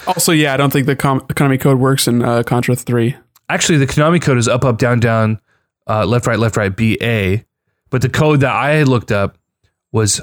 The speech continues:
Speaker 2: up, down, up, down, left, right, left, right, A, B, A, B, start select for, for, so it wasn't actually, it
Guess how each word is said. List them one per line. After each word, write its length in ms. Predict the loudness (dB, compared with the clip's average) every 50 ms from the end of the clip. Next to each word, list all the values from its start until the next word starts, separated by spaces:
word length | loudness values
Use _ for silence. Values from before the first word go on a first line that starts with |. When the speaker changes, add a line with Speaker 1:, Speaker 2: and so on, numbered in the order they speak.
| -10 _ -4
Speaker 2:
up, 180 | -2 -2 -2 0
down, 260 | 0 0 0 0 0
up, 220 | 0 -2 -2 -2 -2
down, 320 | -2 -2 0 0 0 0
left, 220 | 0 0 -2 -2
right, 260 | -2 -2 0 -2 -2 -2
left, 300 | -2 -2 -2 -2 -2 -4
right, 240 | -2 -2 -2 -2 -2
A, 180 | -2 -2 0 0
B, 180 | 0 0 0
A, 140 | 0 0 0
B, 240 | 0 -2 -4 -4 -4
start 320 | -4 -4 -4 -4 -2 -2
select 400 | -2 -4 -2 -2 -2 -2 -4 -4
for, 340 | -6 -4 -2 -2 -4 -4 -8 _
for, 340 | _ -10 -8 -6 -6 -8 -8 _ _ _ _ _ _ _ _ _ _ _ _ _
so 200 | -4 -2 0 0
it 40 | 2
wasn't 220 | 2 2 2 0 0
actually, 360 | -2 -2 -2 -2 -2 -2 -4
it 80 | -6